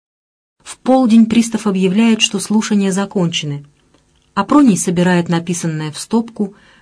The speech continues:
говорит коллегам, что его ждут важные дела, и поспешно ретируется.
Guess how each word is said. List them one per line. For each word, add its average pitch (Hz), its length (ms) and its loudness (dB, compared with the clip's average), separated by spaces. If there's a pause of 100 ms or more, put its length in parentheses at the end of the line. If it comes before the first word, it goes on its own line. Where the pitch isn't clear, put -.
говорит 254 380 2
коллегам, 226 580 2
что - 200 -2
его 208 200 2
ждут 196 300 -4
важные 175 440 0
дела, 156 380 -4 (300)
и 277 80 0
поспешно 190 560 -2
ретируется. 160 800 -6